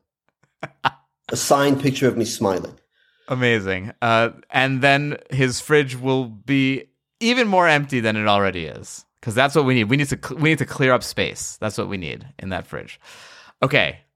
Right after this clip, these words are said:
Speaker 2: I feel, I feel like I, I, I haven't ripped on someone this hard on the podcast in a long time. I'm starting to feel bad.
Speaker 1: In a long time?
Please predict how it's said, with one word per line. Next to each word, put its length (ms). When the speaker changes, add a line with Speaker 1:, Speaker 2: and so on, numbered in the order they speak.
Speaker 2:
I 120
feel, 380
I 140
feel 240
like 140
I, 120
I, 280
I 20
haven't 440
ripped 220
on 140
someone 280
this 140
hard 280
on 140
the 80
podcast 420
in 40
a 40
long 140
time. 180
I'm 40
starting 260
to 60
feel 180
bad. 340
Speaker 1:
In 100
a 40
long 300
time? 340